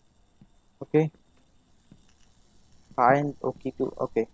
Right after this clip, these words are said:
there you are. You like to hide in the darkness. I find, found you again. Now what? How many times do you want to play?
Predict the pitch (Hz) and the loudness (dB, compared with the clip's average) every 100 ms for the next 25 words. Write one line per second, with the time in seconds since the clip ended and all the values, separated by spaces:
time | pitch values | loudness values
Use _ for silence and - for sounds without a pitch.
0 | _ - 156 165 117 104 107 - - - | _ -2 2 2 2 -4 -6 -8 -18 -18
1 | - - - _ _ 131 135 170 - 147 | -20 -20 -20 _ _ 2 6 6 6 -2
2 | 139 147 160 139 123 127 156 120 101 - | 6 8 8 4 6 8 8 6 -8 -8
3 | - - - _ - 120 - 135 143 143 | -18 -20 -20 _ -4 -4 0 0 0 -6
4 | - 139 147 151 160 147 143 120 - - | 0 0 2 0 2 2 2 -2 -4 -16
5 | - - - _ _ _ _ _ _ _ | -20 -20 -20 _ _ _ _ _ _ _
6 | _ _ _ 127 127 117 120 - _ _ | _ _ _ -6 -4 -2 -2 -4 _ _
7 | _ - - _ _ _ _ _ _ _ | _ -20 -20 _ _ _ _ _ _ _
8 | 139 143 139 - 147 160 135 127 127 120 | -2 -2 0 2 2 2 0 0 0 -4
9 | - - 156 135 | -10 -2 2 2